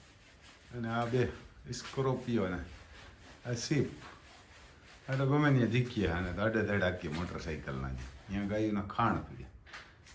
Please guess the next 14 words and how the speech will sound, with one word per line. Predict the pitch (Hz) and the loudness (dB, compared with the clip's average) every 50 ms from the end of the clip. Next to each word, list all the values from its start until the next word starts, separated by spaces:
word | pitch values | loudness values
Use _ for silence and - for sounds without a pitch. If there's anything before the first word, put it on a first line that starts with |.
| - 92 | -6 -2
ગાયોના | 98 98 95 92 87 82 73 71 | 0 0 0 0 0 -2 -4 -4
ને | 71 - - | -6 -6 -6
ઘોડાઓના. | 82 85 90 90 82 71 65 65 67 69 67 - - - - - - - - - - - - - - - - - - - - - | -2 0 2 2 2 2 0 -2 -4 -4 -6 -8 -14 -16 -20 -20 -20 -20 -20 -20 -20 -20 -18 -18 -18 -18 -18 -20 -20 -20 -8 -2
આ | - 107 113 | 2 4 6
બાજુ | 113 117 113 113 113 113 | 6 6 6 6 6 6
આપણી | 107 110 107 101 80 - - - - - - - - 107 | 4 4 2 0 0 -2 -8 -16 -20 -20 -14 -6 0 4
માંડવી | 113 120 120 110 107 101 95 80 | 6 6 6 6 6 4 4 2
છે, | 73 - - 120 | 0 -2 -2 0
જોઈ | 127 127 95 82 | 0 0 0 -2
લે. | 82 - - - - - - - - - - - - - - - - - - - | -6 -12 -14 -18 -20 -20 -20 -20 -20 -20 -20 -20 -20 -20 -20 -20 -20 -16 -8 -4
આમ | 117 104 101 110 - | -2 0 0 2 6
ખટારો | - 131 131 135 135 135 135 131 131 | 6 8 8 8 8 8 6 4 2
પડ્યો | 147 147 147 143 147 | 2 4 6 6 6
હોય, | 147 117 | 4 2